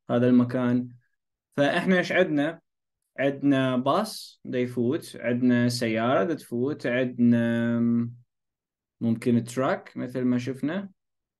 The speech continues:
فاللي راح نسويه هسه حاليًا، إحنا عندنا، آه، class names سي ال اس.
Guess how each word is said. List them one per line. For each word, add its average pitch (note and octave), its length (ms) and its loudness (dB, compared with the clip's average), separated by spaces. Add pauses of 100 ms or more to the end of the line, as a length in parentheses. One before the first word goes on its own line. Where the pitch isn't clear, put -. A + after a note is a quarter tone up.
(1400)
فاللي E3 220 4
راح G#3+ 140 4
نسويه G#3+ 500 4
هسه E3 200 -2
حاليًا، D#3+ 640 2
إحنا D#3 200 -2
عندنا، D#3 600 -4
آه، B2+ 640 -4
class D#3+ 400 2 (1300)
names D3 680 -2 (840)
سي F3+ 360 4
ال B2 100 2
اس. B2+ 440 -2